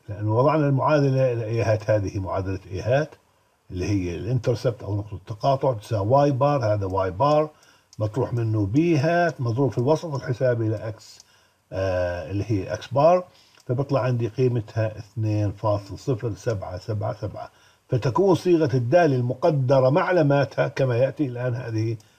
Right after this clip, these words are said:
الدالة التي قدرنا معلماتها. عندي طبعًا واي آي هات اللي هي مقدرة الآن، هذه A هات وهذه B هات. نقوم الآن بتعويض قيم إكس آي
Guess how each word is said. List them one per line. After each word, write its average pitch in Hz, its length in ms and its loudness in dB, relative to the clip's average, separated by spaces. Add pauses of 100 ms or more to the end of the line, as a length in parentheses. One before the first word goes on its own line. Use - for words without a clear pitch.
(240)
الدالة 110 460 0
التي 104 260 -2
قدرنا 101 460 -4
معلماتها. 87 680 -6 (920)
عندي 120 240 -2
طبعًا 98 360 -2
واي 113 220 0
آي 113 280 -2
هات 113 200 0
اللي 98 200 -4
هي 92 220 -4
مقدرة 135 460 0
الآن، 135 320 -2 (460)
هذه 107 540 0 (180)
A 139 320 0
هات 160 280 0 (640)
وهذه 101 840 -2 (560)
B 120 40 2
هات. - 360 -2 (1300)
نقوم 254 300 2
الآن 196 340 4
بتعويض 214 460 2
قيم 220 420 0
إكس - 340 -2
آي 156 420 6